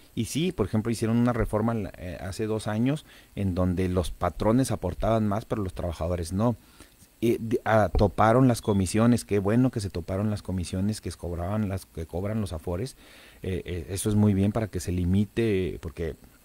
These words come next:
lo que tenían de ganancia se perdía muchas veces con esas comisiones, o sea, se anulaba prácticamente,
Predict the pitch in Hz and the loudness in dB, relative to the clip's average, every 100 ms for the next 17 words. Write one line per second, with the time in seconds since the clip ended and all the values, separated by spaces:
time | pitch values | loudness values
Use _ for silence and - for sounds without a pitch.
0 | - - 95 - - 92 95 107 110 92 | -10 -2 -2 0 0 2 4 4 2 2
1 | 87 95 117 101 92 90 82 92 107 104 | 2 2 0 -2 -2 -2 -2 0 2 0
2 | 98 98 95 90 110 101 87 80 104 98 | 0 -2 -2 -4 -4 -4 -2 -2 -2 -2
3 | - - - - 101 92 - 92 95 135 | -8 -20 -12 0 2 2 2 4 4 4
4 | - - - - - 85 80 98 90 95 | 0 -18 -18 -8 -4 -4 -2 2 4 6
5 | 90 85 101 110 90 95 107 95 87 90 | 6 4 4 4 0 -6 -6 -4 -2 -2
6 | 98 135 | -4 -8